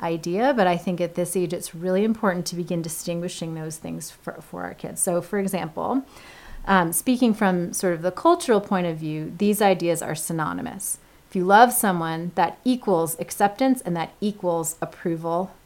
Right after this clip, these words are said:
and affirmation for anything that they choose to do. And those, those are all kind of the same package deal. If you love me, you accept me. And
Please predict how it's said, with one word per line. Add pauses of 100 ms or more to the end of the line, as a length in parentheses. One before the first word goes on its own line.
and
affirmation
for
anything
that
they
choose
to
do. (220)
And
those, (240)
those
are
all
kind
of
the
same (380)
package
deal. (800)
If
you
love
me,
you
accept
me. (220)
And